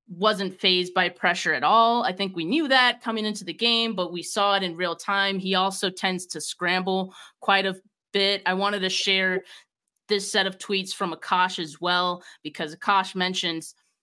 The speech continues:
Jared Goff has the fewest scrambles this season when he's under pressure, sixth most throwaways. So if you can impact the game that way, even if it doesn't amount to sacks, like, you can rattle Jared Goff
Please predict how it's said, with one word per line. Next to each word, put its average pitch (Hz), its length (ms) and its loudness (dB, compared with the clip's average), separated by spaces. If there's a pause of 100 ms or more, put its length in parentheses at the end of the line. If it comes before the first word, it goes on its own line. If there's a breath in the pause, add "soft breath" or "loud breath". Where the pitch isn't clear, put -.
(160)
Jared 214 280 0
Goff 202 280 4
has 180 120 -2
the 180 80 -8
fewest 220 380 -2
scrambles 180 480 -2
this 175 200 -6
season 175 440 -2
when 170 100 -4
he's 170 140 -6
under 165 180 -4
pressure, 185 640 -2 (140 loud breath)
sixth - 360 -4
most 180 480 -4
throwaways. 180 680 0 (320 soft breath)
So 170 640 -2
if 185 160 0 (140)
you 247 200 -4
can 240 160 -4
impact 208 460 0
the 185 60 -4
game 175 280 -4
that 180 280 2
way, 165 140 -2
even 277 260 -4
if 453 100 -10
it 440 80 -2
doesn't 370 240 0
amount 285 280 2
to 185 100 -10
sacks, - 760 -4
like, 175 320 0
you 277 220 -2
can 240 320 -2
rattle 185 600 2
Jared 190 400 0
Goff 165 400 0